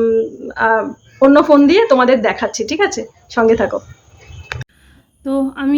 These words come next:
এইভাবেই তোমাদের দেখাচ্ছি, কারণ আরও অন্য অ্যাপ আমার, আহ, এ করা নেই, যাতে আমি তোমাদের আলাদা করে দেখাতে পারবো। তো চলো দাঁড়াও দেখাই।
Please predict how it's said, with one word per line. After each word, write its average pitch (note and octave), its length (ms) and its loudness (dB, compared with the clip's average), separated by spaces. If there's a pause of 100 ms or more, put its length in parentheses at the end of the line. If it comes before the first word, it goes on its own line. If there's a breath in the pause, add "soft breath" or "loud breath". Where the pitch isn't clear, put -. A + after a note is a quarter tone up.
এইভাবেই C#4+ 360 -4
তোমাদের C#4 300 -2
দেখাচ্ছি, B3+ 420 -8
কারণ C4 240 -6 (240)
আরও B3 160 -6 (200)
অন্য B3 180 -2
অ্যাপ C4 340 -4
আমার, B3+ 240 -4
আহ, A#3 460 -6
এ - 40 -6
করা B3 260 -6
নেই, A#3 200 -4 (140)
যাতে A3 180 -10 (100)
আমি A#3 120 -2 (180)
তোমাদের A3 320 -8
আলাদা G#3 260 -8
করে A#3 220 -6 (960)
দেখাতে A3 340 -12
পারবো। G#3+ 320 -10 (460)
তো A3 80 -14 (300)
চলো G#3+ 260 -10 (100)
দাঁড়াও F#3 220 -12
দেখাই। G3+ 380 -14